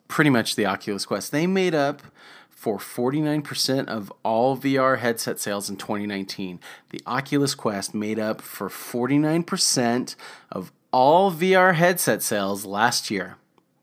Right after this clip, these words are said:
Its first year, its, its initial launch year. And because of that, V R game revenues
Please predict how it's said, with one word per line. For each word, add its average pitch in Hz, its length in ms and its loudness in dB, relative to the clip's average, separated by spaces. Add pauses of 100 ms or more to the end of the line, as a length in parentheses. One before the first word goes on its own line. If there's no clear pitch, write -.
(220)
Its - 200 -4
first 165 400 2
year, 104 240 2
its, - 220 -4
its - 400 -6 (100)
initial 156 460 4
launch 131 440 4
year. 87 320 -6 (100)
And 160 320 4
because 185 480 0
of 110 120 -2
that, 101 280 -2
V 147 460 -4
R 185 160 4
game 165 300 2
revenues 139 720 0